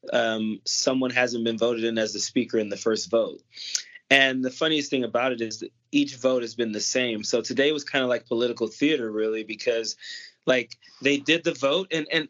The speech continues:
let's just talk about this, first of all. Why in twenty twenty-three are we doing roll call votes?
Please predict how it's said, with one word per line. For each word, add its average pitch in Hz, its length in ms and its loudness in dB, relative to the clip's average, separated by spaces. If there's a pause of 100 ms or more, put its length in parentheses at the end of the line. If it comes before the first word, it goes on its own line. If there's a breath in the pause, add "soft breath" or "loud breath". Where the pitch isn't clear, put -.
let's 220 200 2
just 214 140 -6
talk 196 140 2
about 139 200 -2
this, 131 180 -4
first 120 240 -6
of 104 80 -16
all. 98 220 -6 (300 loud breath)
Why 202 280 0
in 233 180 0
twenty 180 320 0
twenty-three 139 840 -2 (260 soft breath)
are 131 160 2
we 139 160 0
doing 135 340 -2
roll 123 200 2
call 98 260 -4
votes? - 540 -8